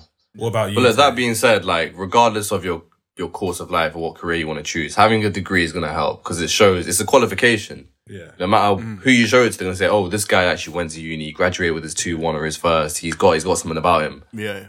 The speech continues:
Speaker 2: So in that regards,
Speaker 1: Yeah.
Speaker 2: it does help no matter what you're doing.
Speaker 3: Mm-hmm. Yeah, I guess so.
Speaker 1: If
Speaker 2: But of
Speaker 1: what
Speaker 2: course, I
Speaker 1: gets
Speaker 2: hear
Speaker 1: you
Speaker 2: what you're
Speaker 1: there
Speaker 2: saying.
Speaker 1: is very detrimental, then you've got to outweigh,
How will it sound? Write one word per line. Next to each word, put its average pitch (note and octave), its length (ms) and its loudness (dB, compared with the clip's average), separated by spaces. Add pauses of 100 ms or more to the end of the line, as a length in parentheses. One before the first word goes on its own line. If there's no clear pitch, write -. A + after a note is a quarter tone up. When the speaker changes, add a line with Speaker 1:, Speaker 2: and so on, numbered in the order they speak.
Speaker 2:
So F#2 160 -6
in G2 80 0
that G#2+ 120 6
regards, F#2 680 2
Speaker 1:
Yeah. F2 80 -6
Speaker 2:
it E2 80 -12
does F#2 200 2
help F2 240 0
no E2+ 120 -4
matter E2+ 180 2
what E2 240 -2
you're D2+ 120 -6
doing. D2+ 280 -6
Speaker 3:
Mm-hmm. A#2 240 -10
Yeah, A#2+ 140 -8
I - 20 -8
guess G#2+ 200 -16
so. G2 60 -18
Speaker 1:
If G#2+ 200 -12
Speaker 2:
But D#3+ 80 0
of - 80 4
Speaker 1:
what - 80 -4
Speaker 2:
course, - 160 4
I - 60 0
Speaker 1:
gets F2 80 2
Speaker 2:
hear F#2+ 80 4
Speaker 1:
you - 20 6
Speaker 2:
what D#2 80 2
you're D#2 80 2
Speaker 1:
there D#2 220 2
Speaker 2:
saying. - 100 -4
Speaker 1:
is - 60 -10
very A2+ 260 -2
detrimental, G#2+ 640 -8
then F2 240 -14
you've F2+ 140 -18
got F2+ 220 -12
to F#2 80 -4
outweigh, F2+ 360 -2